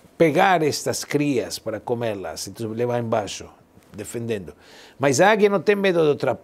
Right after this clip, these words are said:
de outra, de outra ave ma-, que voa mais alto, porque o que mais vo-, voa alto é a águia, então não tem problema, então leva em cima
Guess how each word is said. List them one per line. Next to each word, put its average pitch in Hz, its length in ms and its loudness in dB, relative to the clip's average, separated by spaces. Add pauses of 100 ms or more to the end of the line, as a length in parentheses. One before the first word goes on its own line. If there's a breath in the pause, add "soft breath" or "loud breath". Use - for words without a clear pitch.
de 123 120 0
outra, 143 240 2
de 123 200 -2
outra 147 380 4
ave 139 200 4
ma-, 143 240 0
que 143 140 0
voa 139 240 4
mais 127 260 0
alto, 107 240 -2
porque 120 240 -2
o 131 60 0
que 170 120 0
mais 185 240 2
vo-, 160 220 0
voa 156 340 2
alto 175 240 -2
é 180 120 -2
a 175 120 2
águia, 147 240 -2
então 165 240 -6
não 185 100 -6
tem 170 140 -6
problema, 151 280 0
então 170 160 2
leva 170 220 2
em 160 60 -2
cima 151 380 -4